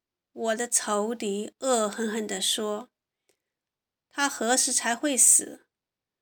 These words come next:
并且被人遗忘呢？”他们来看我时，心怀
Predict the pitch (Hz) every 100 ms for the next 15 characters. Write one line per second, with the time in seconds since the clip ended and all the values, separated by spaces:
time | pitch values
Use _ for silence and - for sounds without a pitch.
0 | _ _ _ - 277 - 202 254 233 220
1 | 220 214 220 226 196 202 202 196 _ _
2 | _ _ _ _ _ _ _ _ _ _
3 | - 240 226 220 208 202 214 - - 247
4 | 233 214 - 226 - 226 - _ _ _
5 | - - 247 247 240 190